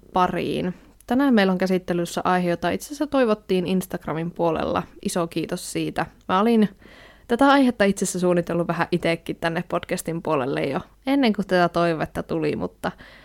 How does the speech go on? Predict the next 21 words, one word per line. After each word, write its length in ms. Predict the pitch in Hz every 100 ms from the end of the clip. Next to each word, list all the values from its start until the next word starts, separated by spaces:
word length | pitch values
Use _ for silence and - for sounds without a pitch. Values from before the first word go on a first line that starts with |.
| - - - -
hyvä, 100 | 339 330
että 160 | 269
tekin 240 | 247 226 180
haluatte 300 | 170 165 170
kuulla 260 | - 165
tämmöistä 440 | 165 160 170 - -
asioista 420 | 180 160 185 -
vähän 260 | 175 185 190
lisää. 440 | 190 - 190 196 - - _ _ _ _ _ _ _ _ _ _
Tää 160 | 190 196
kyseinen 360 | 269 302 254
aihe 260 | 180 208 190
on 80 | 180
varmasti 380 | 196 185 -
todella 400 | 170 190 180 180
monelle 280 | 165 160 156 -
kasviharrastajalle 840 | 170 165 165 160 160 - 160 165 -
tuttu, 440 | 190 190 - 233 - - -
nimittäin 640 | 196 190 185 - 185 185
motivaation 920 | 185 175 214 247 247 208 185 180 180 -
puute. 420 | 175 170 170